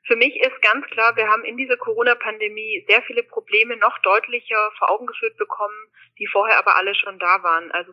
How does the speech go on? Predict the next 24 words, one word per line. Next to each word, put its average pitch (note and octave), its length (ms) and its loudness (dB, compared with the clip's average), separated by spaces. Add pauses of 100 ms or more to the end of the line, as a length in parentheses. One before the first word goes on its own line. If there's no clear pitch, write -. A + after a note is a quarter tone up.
(100)
zum G3+ 120 -14
Beispiel G3 460 0
den F#3+ 140 -4
Notstand G3+ 400 2
in F#3 80 -10
der F#3 120 -4
Pflege. A3 380 0
Das G#3 160 -4
ist G#3 120 -12
ein G3+ 60 -8
altbekanntes G#3+ 640 0 (100)
Thema, A#3+ 380 -4 (360)
dass G3+ 200 -2
wir G3+ 120 2
dringend A#3 360 -8
deutlich G3+ 320 2
mehr G3 160 -6
Pflegekräfte G#3+ 680 0
benötigen, G#3+ 680 -4 (380)
dass G3 240 0
auch F#3 180 0 (160)
die G3+ 120 -14
Menschen, G3+ 400 -2
die G3+ 120 -12